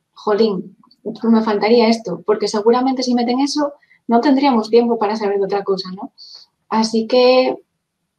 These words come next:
tampoco se le puede pedir que nos lo enseñen todo, sino que nos den las herramientas para poder aprenderlo, como el tema de programación que decíais antes, que efectivamente en mi día a día, vamos, lo tienes que utilizar a nivel básico, por favor, porque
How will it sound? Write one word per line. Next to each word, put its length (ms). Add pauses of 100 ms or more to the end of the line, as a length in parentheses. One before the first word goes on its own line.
(180)
tampoco 380
se 120
le 120
puede 240
pedir 280
que 80
nos 140
lo 80
enseñen 340
todo, 320 (160)
sino 280
que 80
nos 120
den 120
las 100
herramientas 720
para 200
poder 180
aprenderlo, 600 (300)
como 180
el 140
tema 200
de 120
programación 640
que 160
decíais 360
antes, 440 (240)
que 80
efectivamente 840 (260)
en 140
mi 120
día 160
a 60
día, 380
vamos, 220
lo 80
tienes 240
que 60
utilizar 440
a 60
nivel 340
básico, 400
por 140
favor, 320
porque 320